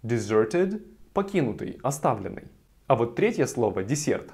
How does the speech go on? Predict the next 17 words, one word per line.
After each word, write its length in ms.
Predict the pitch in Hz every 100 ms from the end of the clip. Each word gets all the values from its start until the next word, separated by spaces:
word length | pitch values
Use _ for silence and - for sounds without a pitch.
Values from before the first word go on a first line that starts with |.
| -
в 140 | 127
этой 180 | 196 226
путанице 480 | - 196 185 175 156
читается 460 | 143 131 127 120
точно 340 | 117 113 120 110
так 180 | 196
же, 80 | 151
как 160 | 139 120
второе. 500 | - 135 104 - - - -
Dessert. 600 | - 139 151 170 101 92 - _ _
Однако 380 | 139 131 143
пишется 380 | 147 233 214 139
уже 300 | 104 95 -
с 60 | 110
двумя 380 | 120 143 127 104
буквами 340 | 117 139 143
«с» 400 | 156 156 90 -